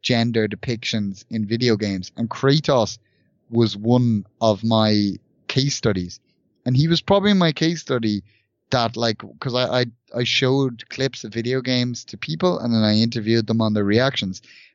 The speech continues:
And Kratos probably got the most critique. And I'm not surprised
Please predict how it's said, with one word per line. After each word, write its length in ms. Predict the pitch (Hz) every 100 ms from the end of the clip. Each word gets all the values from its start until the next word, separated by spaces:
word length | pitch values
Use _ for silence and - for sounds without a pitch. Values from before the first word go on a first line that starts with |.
| _ -
And 220 | 131 120
Kratos 520 | - 151 160 156 151 -
probably 460 | - 135 139 139 135
got 240 | 131 -
the 60 | 127
most 320 | 120 117 117
critique. 480 | 113 - 185 - - _ _ _ -
And 320 | 151 143 139 _
I'm 140 | 151 147
not 180 | 156
surprised 540 | - 131 147 139 131